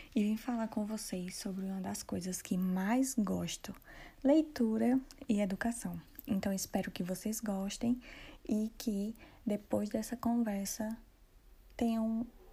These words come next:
reflexões verdadeiramente significativas. Sabendo da importância que a educação tem, né, na vida das pessoas e que os momentos que experienciamos e vivenciamos no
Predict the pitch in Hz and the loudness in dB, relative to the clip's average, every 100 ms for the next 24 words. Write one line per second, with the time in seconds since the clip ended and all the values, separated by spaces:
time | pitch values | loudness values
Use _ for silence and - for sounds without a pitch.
0 | - 202 - 220 220 - 208 202 196 196 | -8 -6 0 -2 -2 -4 -2 -2 0 -2
1 | 202 - - - - - 214 220 226 214 | -2 -6 -12 -18 -20 -4 6 8 8 4
2 | 214 214 202 185 185 202 - - 185 - | 2 2 2 0 -2 -4 -4 -4 -4 -4
3 | - 233 - 226 - - - - - - | -2 -2 0 -2 -4 -8 -8 -12 -18 -18
4 | - - - - - - - 254 277 330 | -16 -14 -14 -14 -8 0 6 8 8 8
5 | 311 269 233 220 214 214 214 220 196 185 | 8 8 6 6 4 4 0 0 -2 -2
6 | - 190 185 - 185 185 180 185 - 202 | -2 -4 -4 -4 -2 -2 -2 -2 0 2
7 | 190 202 196 196 196 - 185 185 208 196 | 2 -2 -2 -2 -2 -2 -2 2 2 2
8 | 185 180 180 185 185 185 - 190 - - | 0 -2 -2 0 0 0 -2 -4 -2 0
9 | 180 202 214 - - - - - 233 214 | 2 2 2 -2 -6 -12 -12 -2 2 2
10 | 214 202 208 208 196 190 - 190 190 - | 4 4 6 6 4 2 0 -2 0 -2
11 | - 190 185 202 190 190 185 - 180 180 | -2 0 2 2 4 4 4 2 2 2
12 | 185 180 175 - - 202 220 240 233 214 | 2 0 0 -4 0 4 8 8 8 6
13 | - 190 185 180 180 180 185 185 | 4 4 4 2 0 2 2 2